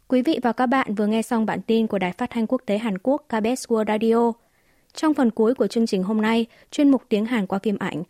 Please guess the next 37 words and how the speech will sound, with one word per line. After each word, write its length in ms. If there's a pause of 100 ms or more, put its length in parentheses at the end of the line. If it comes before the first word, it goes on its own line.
(180)
và 160
chuyện 220
từ 120
Seoul 420 (300)
sẽ 180
nhường 180
sóng 260
cho 120
phần 200
hai 380
phát 220
nối 120
tiếp 260
vào 140
phần 140
một 220
hôm 160
trước 280 (280)
của 120
chuyên 200
mục 120
đặc 180
biệt 220 (220)
Cuộc 160
thi 140
nói 180
tiếng 180
Hàn 300
lần 140
thứ 140
tám 320 (200)
theo 180
K-pop 360 (120)
tới 120
Hàn 200
Quốc 160
nào, 320